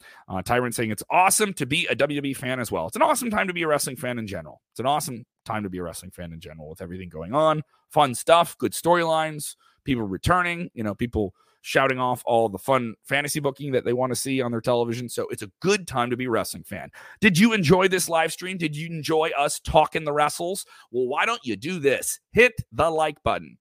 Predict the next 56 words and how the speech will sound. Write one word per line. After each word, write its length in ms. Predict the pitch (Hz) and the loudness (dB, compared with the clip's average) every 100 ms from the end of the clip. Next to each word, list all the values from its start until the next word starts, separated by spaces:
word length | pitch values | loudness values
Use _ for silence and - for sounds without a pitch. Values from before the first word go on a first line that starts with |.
| - | -4
All 100 | 117 | -2
right. 160 | 139 | 0
I'm 60 | 190 | -2
gonna 160 | 175 | -4
keep 240 | - 196 185 | -6 -6 -4
doing 160 | 208 | -4
this 160 | 190 160 | -4 -4
with 100 | 165 | -4
my 140 | 147 | -6
thumbs, 440 | - 139 110 117 - _ _ - | -6 -4 -6 -8 -14 _ _ -10
and 140 | 110 | -8
you 160 | 139 185 | -8 -10
can 180 | 170 143 | -10 -12
keep 220 | 156 - | -12 -6
doing 160 | 143 135 | -4 -2
that 100 | 113 | -4
with 120 | 110 | -2
your 140 | 170 | -2
thumbs 360 | - 123 117 117 | 0 0 -2 -4
on 140 | 113 | -8
the 80 | 110 | -8
screen. 340 | - 160 101 | -8 -8 -8
Just 160 | 85 - | -10 -4
hit 160 | 160 185 | -2 2
the 80 | |
like 240 | 185 156 - | 4 2 4
button. 240 | 143 151 - - - | 2 2 -6 -14 0
Really 300 | 262 269 185 | 2 2 2
helps 240 | 156 139 | 0 -2
support 500 | - - 143 143 139 | -6 -4 -4 -2 -2
this 140 | 123 | -2
stream, 320 | - 139 135 127 | -4 -4 -4 -4
really 180 | 147 | -4
helps 260 | 127 135 - | 0 0 -2
us 120 | 120 | -4
grow 180 | - 123 | 0 2
the 80 | 110 | 2
show. 320 | - 127 147 - _ | 2 4 4 2 _
Maybe 240 | 135 247 262 | 2 4 4
even 240 | 202 196 | -2 -4
gets 200 | 190 185 | -6 -8
us 120 | 180 - | -8 -8
to 60 | |
the 60 | 165 | -8
point 260 | 160 220 - | -4 -2 -2
where 160 | 160 | -2
we 160 | 190 240 | -2 -4
can 220 | 202 160 - _ _ - | -4 -4 -8 _ _ 0
do 340 | 277 285 - | 2 2 0
a 60 | - | 0
show 220 | - 285 | 4 6
like 140 | 254 | 6
this 220 | 254 240 - _ - | 6 0 -2 _ 8
all 160 | 320 | 10
the 100 | 370 | 10
time. 500 | 381 440 466 415 - | 6 4 4 4 0